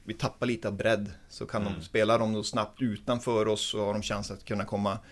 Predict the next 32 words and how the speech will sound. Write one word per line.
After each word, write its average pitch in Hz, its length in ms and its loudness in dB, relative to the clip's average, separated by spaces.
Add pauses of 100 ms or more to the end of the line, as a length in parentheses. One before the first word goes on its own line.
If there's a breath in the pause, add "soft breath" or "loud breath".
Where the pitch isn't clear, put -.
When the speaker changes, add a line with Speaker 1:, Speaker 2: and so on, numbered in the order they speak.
(560 loud breath)
Speaker 1:
kunna 107 300 0
komma 107 260 -2
djupt 113 340 -2
in 104 140 -2
på 95 80 -10
våran 101 180 -2
planhalva. 101 400 -2
Men 104 180 0
utanför 127 380 -2
oss 135 140 -2
istället 120 280 -2
för 113 100 0
att - 80 -2
de 107 80 -4
kan 104 200 -2
dominera 98 360 -2
de 92 120 -6
centrala 95 440 -8
ytorna. 104 320 -8
Så 117 100 4
att 113 60 4
det 131 80 4
var, 135 220 12 (520 loud breath)
det 123 80 4
var, 131 120 8
hade 147 200 8
ingenting 123 260 6
att 113 80 6
göra 104 240 10
med 104 160 4
att 101 160 -4
vi, 98 520 -2